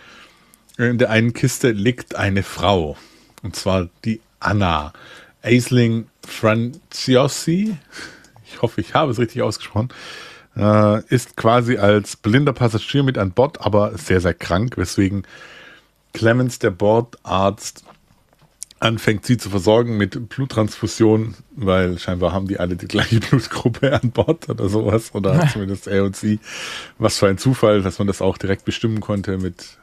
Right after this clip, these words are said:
Speaker 1: ähm, bloßen Hinschauen. Und ja, das hat einen Grund, warum Anna mit an Bord ist, weil in einer anderen Kiste befindet sich ein Unwesen, das sich dann auch sehr bald befreit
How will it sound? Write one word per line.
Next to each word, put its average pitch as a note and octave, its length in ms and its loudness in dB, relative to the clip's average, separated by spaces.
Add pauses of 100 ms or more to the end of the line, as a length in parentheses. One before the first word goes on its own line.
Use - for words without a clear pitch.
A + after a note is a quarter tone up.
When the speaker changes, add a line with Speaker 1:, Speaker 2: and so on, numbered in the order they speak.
Speaker 1:
ähm, F2+ 220 -8
bloßen G2+ 360 -2
Hinschauen. G2+ 460 -2 (640)
Und G#2+ 800 0 (1700)
ja, A#2+ 300 2 (540)
das - 160 -8
hat B2+ 120 0
einen B2 180 4
Grund, D#3+ 280 2
warum G#2 260 0
Anna G2+ 280 0
mit G2 180 -4
an E2+ 140 -6
Bord G2 320 -2
ist, - 360 -2 (440)
weil F#2 180 2
in F#2 80 0
einer F#2 240 0
anderen A2+ 460 0
Kiste F#2+ 560 -2 (560)
befindet F2 480 -2
sich - 420 -6
ein F2 220 -4
Unwesen, D#2+ 800 -2 (960)
das D2+ 220 -2
sich - 160 -6
dann E2+ 180 0
auch E2 160 -2
sehr F2 240 0
bald E2 340 -2
befreit G2 720 0